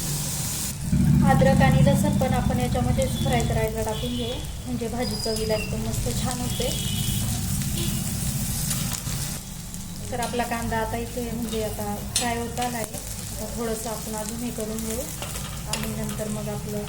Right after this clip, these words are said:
का-, खोबरं आणि काजू बदाम टाकून घेऊ त्याच्यावर. मी टोमॅटो फ्राय नाही करत, कारण की ते मसाला मग जास्तच म्हणजे जेव्हा आपण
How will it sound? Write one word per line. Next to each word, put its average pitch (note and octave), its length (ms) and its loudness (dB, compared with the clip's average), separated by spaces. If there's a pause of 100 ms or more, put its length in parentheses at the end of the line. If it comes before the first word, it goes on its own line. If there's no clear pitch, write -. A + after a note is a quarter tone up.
(140)
का-, G#3 280 -4 (120)
खोबरं A3 320 0 (180)
आणि G#3 440 -2 (200)
काजू G#3+ 280 -2
बदाम G#3 160 -4 (100)
टाकून G3+ 280 -6
घेऊ G#3+ 100 -4
त्याच्यावर. - 420 -6 (2250)
मी B3 120 -2
टोमॅटो B3 400 2
फ्राय B3+ 340 0
नाही C4 140 -2
करत, A#3+ 320 -2 (240)
कारण A3 220 -4
की A#3 200 -6
ते A#3 80 -2
मसाला A3+ 420 -4
मग A3 140 -4
जास्तच A3 500 -6
म्हणजे G#3+ 300 -2
जेव्हा A3 300 -2
आपण G#3 260 -4